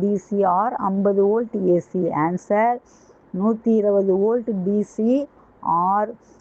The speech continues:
அறுபது வோல்ட் ஏ சி. இருபத்திரெண்டாவது கொஸ்டின், ஃபியூஸ் இழை உருகிவிட்டால்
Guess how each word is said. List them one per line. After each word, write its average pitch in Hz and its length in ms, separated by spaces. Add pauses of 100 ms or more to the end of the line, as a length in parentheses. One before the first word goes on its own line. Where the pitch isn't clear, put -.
அறுபது 208 500
வோல்ட் 220 360 (140)
ஏ 175 160
சி. 185 260 (720)
இருபத்திரெண்டாவது 190 760
கொஸ்டின், - 380 (320)
ஃபியூஸ் 262 460
இழை 247 340
உருகிவிட்டால் 214 1000